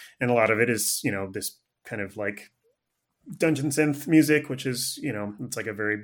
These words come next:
particular aesthetic, um, but it's super important to me. A lot of it is, um, you know,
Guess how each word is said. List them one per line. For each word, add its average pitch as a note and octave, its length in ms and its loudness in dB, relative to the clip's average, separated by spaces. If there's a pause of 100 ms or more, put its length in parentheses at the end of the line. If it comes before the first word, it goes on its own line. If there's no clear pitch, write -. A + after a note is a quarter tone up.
(160)
particular A2+ 400 -2
aesthetic, D#3+ 600 6
um, G#2 320 -4
but G2+ 100 -6
it's - 240 -8 (100)
super G#2+ 220 -8
important A2 320 -4
to G#2 60 -10
me. A2 100 -2
A G#2+ 80 -2
lot G#2 140 0
of G2 80 -2
it F#2+ 100 -2
is, - 220 -6 (440)
um, F#2 500 -6
you A#2 100 -8
know, F2 260 -10